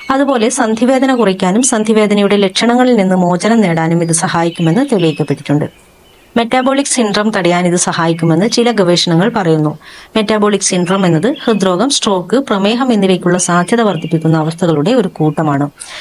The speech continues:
ഇത് ശരീരഭാരവും വയറ്റിലെ കൊഴുപ്പും ഗണ്യമായി കുറച്ച് ഫാസ്റ്റിംഗ് ബ്ലഡ് ഷുഗർ, ട്രൈഗ്ലിസറൈഡുകൾ, മോശം കൊളസ്ട്രോൾ, എൽ ഡി എൽ എന്നിവയ്ക്ക്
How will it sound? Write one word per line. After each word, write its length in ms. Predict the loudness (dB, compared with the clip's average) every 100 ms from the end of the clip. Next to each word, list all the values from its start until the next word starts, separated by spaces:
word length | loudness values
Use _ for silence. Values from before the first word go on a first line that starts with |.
| -8 -4
ഇത് 140 | -2
ശരീരഭാരവും 840 | 0 0 0 0 -2 -2 -2 0 0
വയറ്റിലെ 360 | 0 -2 -2 -2
കൊഴുപ്പും 460 | 0 0 0 0 0
ഗണ്യമായി 480 | 2 2 2 0
കുറച്ച് 360 | 0 -2 -2 -4
ഫാസ്റ്റിംഗ് 520 | -2 -2 -2 0 0
ബ്ലഡ് 240 | 0 0 -2
ഷുഗർ, 240 | -2 -2 -4
ട്രൈഗ്ലിസറൈഡുകൾ, 880 | -2 -2 0 0 0 0 0 0 0 -4 -10 -10 -2
മോശം 300 | 0 2 0
കൊളസ്ട്രോൾ, 420 | 0 0 -2 0 0
എൽ 140 | 0
ഡി 120 | 2 0
എൽ 40 | 0
എന്നിവയ്ക്ക് 520 | 0 2 2 0 -2